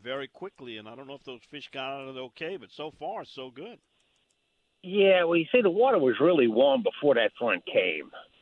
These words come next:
Speaker 2: So that really helped out a lot, I believe. You know, the water wasn't cold, and then we had this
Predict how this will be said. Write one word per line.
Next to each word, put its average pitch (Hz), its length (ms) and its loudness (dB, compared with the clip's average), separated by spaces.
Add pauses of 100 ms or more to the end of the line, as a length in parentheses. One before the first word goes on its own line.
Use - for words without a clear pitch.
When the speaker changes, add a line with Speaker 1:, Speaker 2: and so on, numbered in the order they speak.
(180)
Speaker 2:
So 160 80 2
that 160 240 -2
really 147 280 0
helped 117 280 -2
out 101 160 0
a 87 240 0
lot, 92 120 -4
I 80 60 -6
believe. 85 460 -6
You - 100 0
know, 120 180 6
the 120 60 4
water 151 300 6
wasn't 135 400 2
cold, 147 360 4
and 131 80 2
then 135 100 4
we 139 140 2
had 131 120 4
this 117 160 -8